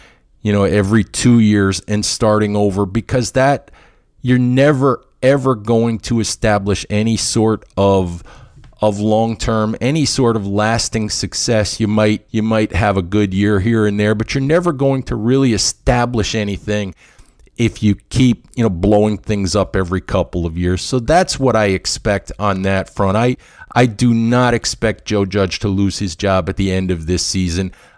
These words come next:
I think that, that his rope gets v-, much, much shorter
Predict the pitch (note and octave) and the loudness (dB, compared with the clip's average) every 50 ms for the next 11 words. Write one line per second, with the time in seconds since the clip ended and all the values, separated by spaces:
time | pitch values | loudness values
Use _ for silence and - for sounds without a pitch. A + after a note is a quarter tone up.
0 | _ _ - A2+ G#2+ G#2+ G2+ - - G#2+ G#2+ G2 - - - G2 G2 G2 - - | _ _ 2 2 4 4 2 2 0 0 0 0 -2 0 0 0 0 0 -4 -6
1 | F2 G#2 G2+ F#2+ F2+ F#2+ G#2+ G2+ F#2+ F#2 F#2 F#2+ F2+ F2 F#2+ G#2 G#2+ G#2+ A2 G#2+ | -2 -2 0 0 0 0 0 0 0 0 -2 -4 -4 0 2 2 4 2 2 0
2 | - - - - G#2 F#2+ F#2 - - - F2 D#2+ E2 D#2+ - _ _ - G2+ A2+ | -4 -12 -8 -4 -2 -2 -2 -2 -4 -10 -10 -12 -14 -16 -20 _ _ -2 0 2
3 | A2+ A#2+ A2+ - - - A2+ A2 G2+ F#2 - - - - - - - - - A2+ | 2 2 0 -2 -2 -2 0 2 0 0 0 -4 -8 -8 -8 -8 -6 -4 0 2
4 | B2+ D#3+ F#3 E3 A#2 G#2 A#2 C3+ | 2 2 2 2 0 -2 -2 -6